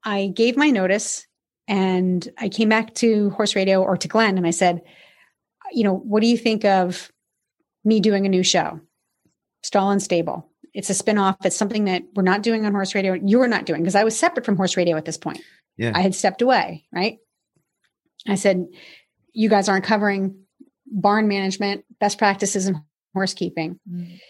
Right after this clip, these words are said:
Speaker 1: he was like, "No, I really don't think so. I don't, I don't think there's, there's room for it. There's space for it."
Speaker 3: Hmm.
Speaker 1: I was like, "All right, I'm gonna do this by myself."
Speaker 2: <laughs>
Speaker 1: So I put my independent hat on and I started to dig into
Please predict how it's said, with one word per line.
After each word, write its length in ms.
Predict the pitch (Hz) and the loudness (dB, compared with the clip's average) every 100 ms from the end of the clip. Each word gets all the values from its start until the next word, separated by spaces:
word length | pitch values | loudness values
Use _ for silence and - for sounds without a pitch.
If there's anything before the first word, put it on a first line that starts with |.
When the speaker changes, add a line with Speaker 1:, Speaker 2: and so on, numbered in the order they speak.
| _ 214 | _ 0
Speaker 1:
he 80 | |
was 100 | 226 | 2
like, 140 | 233 233 | 2 2
"No, 100 | 269 | 4
I 280 | 269 262 247 | 4 4 2
really 180 | 220 180 | 2 0
don't 140 | 156 | -2
think 140 | - - | -8 -14
so. 200 | - 165 | -14 -10
I 80 | 190 | -4
don't, 120 | 190 208 | -4 0
I 60 | |
don't 120 | 226 | -2
think 140 | 214 190 | -2 -4
there's, 260 | 185 - _ - | -6 -6 _ -8
there's 180 | 185 | -4
room 180 | 202 196 | 0 -2
for 220 | 190 185 | 0 0
it. 80 | 180 | 0
There's 120 | 175 - | -2 -4
space 260 | 180 170 | -2 -4
for 220 | - 180 180 | -6 -10 -10
it." 100 | 320 _ _ _ _ 320 | -14 _ _ _ _ -20
Speaker 3:
Hmm. 140 | 151 - _ _ _ _ - | -18 -20 _ _ _ _ -10
Speaker 1:
I 40 | |
was 80 | 185 | -4
like, 160 | 180 | 0
"All 80 | 220 | 0
right, 220 | 381 370 - _ _ _ _ _ _ _ _ _ _ _ _ _ - | 2 0 -2 _ _ _ _ _ _ _ _ _ _ _ _ _ -6
I'm 80 | 247 | -2
gonna 120 | 226 | 0
do 120 | 190 208 | 0 -2
this 160 | 220 | -2
by 140 | 220 262 | -2 0
myself." 380 | 302 294 381 - 220 | 0 -2 -4 -2 0
Speaker 2:
<laughs> 0 | 196 240 269 277 294 233 220 226 - 254 - - - - _ - - - - - | 2 2 2 2 0 0 -6 -6 -6 -10 -12 -20 -20 -20 _ -20 -20 -20 -20 -10
Speaker 1:
So 160 | - | 0
I 20 | 208 | 2
put 220 | 247 - - | 2 -2 -8
my 320 | - 214 196 196 _ | 0 2 2 -2 _
independent 500 | 254 214 196 202 196 | 0 0 2 0 -2
hat 240 | 202 190 180 | -2 -2 -2
on 380 | 180 220 302 - _ - | -2 -4 -4 -8 _ -6
and 400 | 202 196 190 190 | -2 0 0 0
I 520 | - 208 185 185 190 | -2 -4 -2 0 0
started 360 | 185 - 190 190 | 0 -2 -2 -2
to 60 | 180 | -4
dig 240 | 190 190 | -2 -2
into 920 | 196 233 226 - 196 202 208 214 214 | 0 0 -2 -4 -2 -2 -2 -4 -10